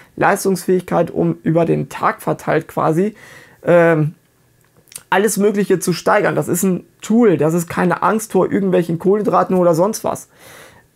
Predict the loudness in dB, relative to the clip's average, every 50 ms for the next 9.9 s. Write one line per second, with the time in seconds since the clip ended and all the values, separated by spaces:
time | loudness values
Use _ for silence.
0 | _ _ 0 2 2 4 4 2 2 2 2 2 0 -6 -12 -18 -20 _ _ _
1 | _ _ _ _ _ _ _ _ _ _ _ _ _ _ _ _ _ _ _ _
2 | _ -2 2 2 4 4 4 4 4 2 0 -2 -6 _ _ _ _ _ _ _
3 | _ _ _ _ _ _ _ _ _ _ _ _ _ _ _ _ _ _ -2 -2
4 | -2 -2 -2 -2 -2 -2 -2 0 0 2 2 2 0 -4 _ _ _ -20 -20 -20
5 | -20 -20 -20 -20 -20 -18 -20 -20 -20 -20 _ _ _ _ _ _ _ _ _ _
6 | -2 -2 0 0 0 2 4 4 4 4 4 4 6 6 6 4 2 -2 -2 -2
7 | 0 0 0 0 -2 -2 -2 -4 -8 -10 -10 -12 -16 _ _ _ _ _ _ _
8 | _ _ _ _ _ _ _ -20 -16 -10 -8 -8 -8 -10 -16 _ _ _ _ _
9 | -20 -20 -12 _ -2 0 0 2 0 0 0 0 0 2 2 2 0